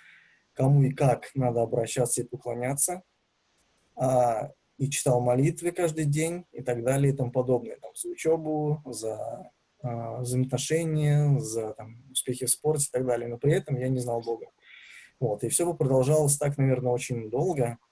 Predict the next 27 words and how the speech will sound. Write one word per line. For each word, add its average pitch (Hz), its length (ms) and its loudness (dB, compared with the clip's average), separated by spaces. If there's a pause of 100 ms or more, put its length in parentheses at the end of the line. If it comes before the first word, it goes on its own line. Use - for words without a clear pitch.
(340)
если 135 300 2
бы 123 160 2
не 123 480 0
мой 123 240 2
одногруппник, 143 760 -2
который, 120 480 0 (560)
а, 120 220 -2
был 131 200 2
абсолютно 143 440 2
такой 143 260 2
же, 123 100 -4
как 120 160 -2
я, 139 320 -2 (1120)
а, 120 460 2
но 160 540 0 (800)
перестает 139 500 4
себя 127 260 4
вести 127 480 0
так 175 200 -2 (120)
и, 127 420 0 (260)
а, 117 500 -6
ну, 127 280 -2 (160)
перестает - 380 -2
пить, - 500 -6
в - 80 -20
первую 131 240 0
очередь. 127 440 -6